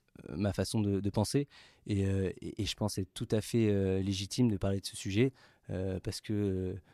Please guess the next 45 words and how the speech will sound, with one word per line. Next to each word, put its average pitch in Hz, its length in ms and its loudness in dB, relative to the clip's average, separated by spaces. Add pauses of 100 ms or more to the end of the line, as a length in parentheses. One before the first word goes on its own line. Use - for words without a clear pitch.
(600)
voilà, 131 220 0
parce - 200 -6
que 92 480 0
même 107 200 4
si - 140 -2
je 104 60 2
me 101 60 4
suis - 120 -4
pas 107 120 4
posé 104 200 2
la 101 80 4
question - 220 -2
de 104 60 2
l'avortement, 104 440 2
ça 104 140 -8
fait, - 120 -6 (680)
enfin, 101 120 2
on 98 40 2
va 95 100 0
pas 104 140 2
m'interdire 104 500 2
de, 101 160 2
de, 95 480 -2 (680)
de, 107 200 0
de 101 140 0
montrer 104 320 0
une, 95 440 0 (420)
de, 110 100 0
de 107 160 0
montrer 110 320 6
mon, 107 160 4
mon 104 180 2
avis 107 220 2
sur, 107 280 -2
sur - 160 -6
ce - 60 -12
sujet. 123 320 -2 (360)
Donc, 101 160 -6
euh, 98 640 -2 (280)
est-ce - 140 -4
qu'il 123 120 4
faut 113 120 2
avoir, 107 220 4
il 123 80 -2
fa-, 107 200 0